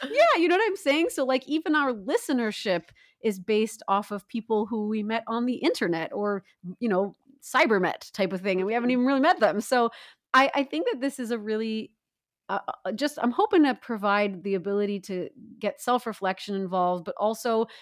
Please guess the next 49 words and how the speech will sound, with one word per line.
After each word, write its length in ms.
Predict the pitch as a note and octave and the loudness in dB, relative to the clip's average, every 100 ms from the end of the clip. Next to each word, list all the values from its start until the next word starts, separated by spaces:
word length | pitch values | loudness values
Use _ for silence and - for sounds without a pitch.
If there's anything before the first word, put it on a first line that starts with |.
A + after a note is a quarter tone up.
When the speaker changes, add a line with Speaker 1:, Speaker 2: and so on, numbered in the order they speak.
| - | -8
Speaker 1:
just 160 | A4+ - | -6 -2
to 60 | D#4 | -2
hear 460 | C4+ C#4 C#4 C4+ - | 2 4 4 2 -2
even 400 | B3 A#3+ A#3 - - | 0 0 0 -2 0
other 240 | A#3+ C4 | 2 2
people's 340 | B3+ A3+ A#3+ A3+ | -2 -4 -4 -4
experiences 680 | - - G#3 G#3 G3 G3+ | -10 -8 -4 -4 -6 -8
with 120 | F#3 A3 | -8 -2
motherhood 440 | G3+ A3+ A3+ G#3+ | 0 0 -2 -2
and 120 | F#3+ F#3+ | -2 -4
what 160 | F#3 | -4
social 260 | G3 F3+ F#3 | -8 -8 -4
media 180 | F3 F3 | -4 -4
has 80 | D#3+ | -4
been 160 | E3 | -6
like. 180 | A#2+ - | -6 -6
So, 240 | - G3 G3 - - _ _ _ _ | 0 0 0 -10 -20 _ _ _ _
like, 220 | B3 B3+ | 2 4
let's 240 | C4+ B4+ - | 2 2 2
kinda 240 | E4+ D#4+ | 2 2
start 300 | - B3 A3 | 2 -2 -2
there. 320 | F#3+ G#3+ E3+ F3 | 0 2 4 2
When 300 | A3 A#3 A#3 _ | 0 0 -2 _
you 300 | G#3+ A#3 D#4+ - | -8 -2 -2 0
found 220 | F4 C4+ | -2 -2
out 120 | B3 A#3 | -2 -2
you 120 | A3 | -4
were 100 | A3 | -6
pregnant, 640 | - G#3 F#3+ G#3 G3 G3 - _ _ _ _ _ _ | -8 -8 -4 -4 -4 -6 -18 _ _ _ _ _ _
what 180 | B3 D4+ | 2 4
was, 340 | G4+ G4 - - _ - | 4 0 -4 -14 _ 2
I 80 | A#3+ | 4
mean, 160 | C4 A#3 | 4 2
did, 180 | A#3+ - - | -4 -10 -12
did 160 | G#3+ A3+ | -10 -6
social 300 | F4 G4+ E4+ | -6 0 2
media 200 | D4+ C#4 | 2 0
come 200 | C4+ A3+ | -2 -2
up 140 | A3 | -2
for 100 | A#3+ | -2
you 520 | A#3 A3 A3 A3 A3 - - | -2 -2 -2 0 0 -2 -2
and 320 | G3+ G3 G3 | 0 0 -2
your 100 | G3+ | -4
partner 320 | - G#3 G3+ | -2 -2 -2
at 80 | F#3 - | -4 -2
all? 360 | F#3+ A#3 D4+ | 2 2 2
Were 100 | G3+ | 0
you 180 | G3 F#3+ | -2 -2
like, 300 | F#3+ F#3+ | -2 -4